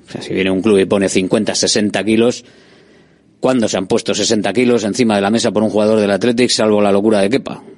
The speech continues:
Pues poco, poco más. O sea, tampoco hay mucho más.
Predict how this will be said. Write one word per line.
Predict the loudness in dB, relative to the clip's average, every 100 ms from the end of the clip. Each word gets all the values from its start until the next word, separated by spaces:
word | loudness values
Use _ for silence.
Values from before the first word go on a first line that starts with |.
| -20 _ _ _ _ _ _ _ _ _ _ -20 _ _
Pues | -8 -6
poco, | -2 0 2 2 0 0 -2
poco | -2 -2 -2
más. | -4 -6 -12 -18 _
O | -8
sea, | -6 -6 -6 -6 -8 -16 -20 -20 -20 -20 -20 _ _ -6
tampoco | -4 0 0 2
hay | 2 2 2
mucho | 0 -2 -6
más. | -10 -12